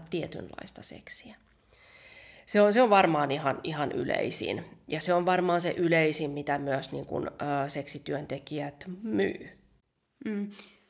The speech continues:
Speaker 1: Et tota, sit taas se, että mitä se seksi on. No varmaan se on ehkä yleisimmin sit edelleenkin sitä miehen ja naisen välistä yhdyntää, suuseksiä, käsiseksiä, tällaista. Mutta tota, sitten on myös, ö,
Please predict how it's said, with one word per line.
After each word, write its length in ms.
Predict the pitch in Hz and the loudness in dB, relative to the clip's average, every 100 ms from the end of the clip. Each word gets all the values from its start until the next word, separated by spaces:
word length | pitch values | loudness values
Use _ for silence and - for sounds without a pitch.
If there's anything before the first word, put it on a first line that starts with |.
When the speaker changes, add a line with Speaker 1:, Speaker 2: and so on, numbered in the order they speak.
| _ _ - | _ _ -4
Speaker 1:
Et 220 | 170 165 | -4 -2
tota, 200 | 175 170 | 0 0
sit 240 | 233 262 | 0 0
taas 240 | - 247 - | 2 2 2
se, 100 | 240 | 0
että 180 | 226 226 | 4 4
mitä 320 | 285 311 311 | 4 2 2
se 140 | 190 | 0
seksi 460 | 160 139 - - 165 | 0 -2 -4 -8 -2
on. 280 | 160 160 160 | 0 0 0
No 180 | 165 175 | 0 2
varmaan 380 | 208 208 247 240 | 2 2 2 0
se 160 | 269 | 0
on 180 | 269 277 | 2 2
ehkä 260 | 247 247 190 | 0 2 2
yleisimmin 680 | 190 170 156 165 151 151 147 | 4 4 2 0 -4 -6 -8
sit 140 | - | -4
edelleenkin 640 | 156 147 151 151 147 139 | -2 0 -2 -4 -6 -8
sitä 320 | - - 127 | -6 -6 -4
miehen 320 | 139 135 160 131 | -4 -4 -6 -8
ja 60 | |
naisen 380 | 127 - - - | -6 -4 -6 -6
välistä 400 | - - - - | -6 -6 -8 -8
yhdyntää, 720 | - 175 - - - - - - - - - - - - | -8 -8 -8 -8 -4 -4 -4 -8 -16 -20 -20 -20 -20 -20
suuseksiä, 720 | - - 156 170 170 - 170 - | -12 -8 -4 -4 -6 -4 -6 -4
käsiseksiä, 800 | - 160 151 - 160 - 143 143 | -4 -4 -6 -6 -8 -6 -6 -4
tällaista. 600 | 170 151 156 165 147 - - | -4 -4 -4 -6 -8 -8 -10
Mutta 460 | 190 190 190 - 165 | -4 0 0 -2 -2
tota, 260 | 170 165 170 | -2 -4 -4
sitten 480 | 208 202 208 196 | -4 -2 -2 -2
on 240 | - 233 226 | -2 0 2
myös, 460 | 202 180 175 | 2 2 0
ö, 40 | - | -4